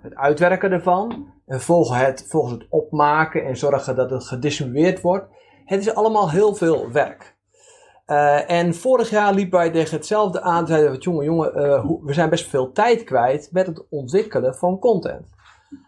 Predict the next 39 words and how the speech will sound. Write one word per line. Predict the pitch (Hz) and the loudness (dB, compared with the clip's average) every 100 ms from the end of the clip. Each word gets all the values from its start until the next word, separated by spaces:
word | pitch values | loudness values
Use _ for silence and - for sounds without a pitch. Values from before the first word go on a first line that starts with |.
| _ _ | _ _
En | - 160 | -4 0
toen | 196 | 2
dachten | 190 - | 2 0
we, | 156 | 0
"Dit | 170 | 2
moet | 208 | 0
toch | 196 | 0
echt | 185 175 | -2 -2
slimmer | - 156 110 | -2 -4 -4
kunnen." | - - - _ _ _ _ | -10 -18 -20 _ _ _ _
Dus | 214 | 0
toen | 226 220 | 2 2
zijn | 240 240 | 4 4
we | 226 - | 2 2
aan | 190 190 | 2 0
de | |
slag | - 254 226 | 2 0 0
gegaan, | 208 208 196 190 185 | -4 -2 0 0 -2
eh, | 160 151 - | 0 0 2
ook | - - - - - 156 | 0 0 -10 -20 -20 -2
daadwerkelijk | 160 170 185 165 156 - | 0 0 0 0 -2 -2
op | 151 123 | -6 0
dit | 175 170 117 | 0 0 0
bord. | 135 180 - | 0 0 -6
Dit | 139 | -12
is | 135 | -8
ons | 147 117 | -10 -8
tekenbord, | - 180 175 147 147 143 | -2 0 0 0 0 0
hier | 151 | -6
kunnen | 147 147 | -2 -2
we | 139 | 2
lekker | 139 - | 0 -2
op | - - | -10 -2
tekenen, | 196 190 175 151 151 - _ - - | 0 0 0 -2 -6 -18 _ -18 -14
eh, | 131 127 123 123 123 - | -8 -6 -4 -4 -6 -6
en | 143 | 0
lekker | 143 131 | 0 0
op | 123 | 0
brainstormen. | 165 196 - 151 156 185 | 2 0 -2 -2 -4 -10